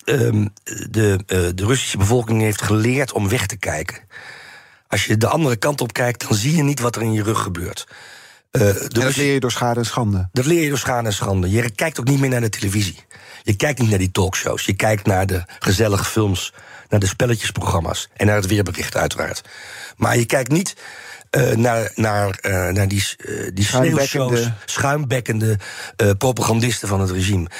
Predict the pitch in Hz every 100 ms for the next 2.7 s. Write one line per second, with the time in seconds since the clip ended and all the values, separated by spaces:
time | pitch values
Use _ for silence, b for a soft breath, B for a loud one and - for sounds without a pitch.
0 | B 107 120 127 127 117 120 110 - 101
1 | 90 82 82 - B B B B B 123
2 | 131 180 247 220 160 107 101